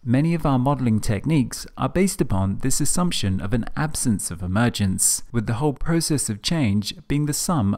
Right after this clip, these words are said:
of its micro-interactions. For example, within economics, dynamic stochastic general equilibrium models attempt to explain aggregate economic phenomena such as economic growth, business cycles, and the effects of monetary policy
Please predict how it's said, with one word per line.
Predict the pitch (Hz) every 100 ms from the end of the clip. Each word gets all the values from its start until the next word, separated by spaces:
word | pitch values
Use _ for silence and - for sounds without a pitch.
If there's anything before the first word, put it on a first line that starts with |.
| -
of | 117
its | 123 - 139
micro-interactions. | 156 165 170 151 101 82 92 120 117 - 98 92 - - - - -
For | 98
example, | 92 139 143 117 120 107
within | 123 151 165
economics, | 143 123 151 147 101 - - -
dynamic | 127 143 180 135 101
stochastic | - - 143 170 170 - 107 -
general | - 160 180 175
equilibrium | 123 - 98 95 95 90
models | 107 123 95 95 - - -
attempt | 120 - 180 175 -
to | 95
explain | - - 139 127 107 101 - -
aggregate | 151 151 104 98 - -
economic | 143 - 175 165 -
phenomena | - 170 165 104 101 101 117 -
such | - 151 -
as | 156
economic | 170 - 175 107 92
growth, | - 123 110 - - -
business | 151 147 107
cycles, | - 135 127 107 101 - -
and | 135
the | 151
effects | 156 - 175 - 131
of | 104
monetary | 101 98 - 98
policy | - 131 127 - 98 95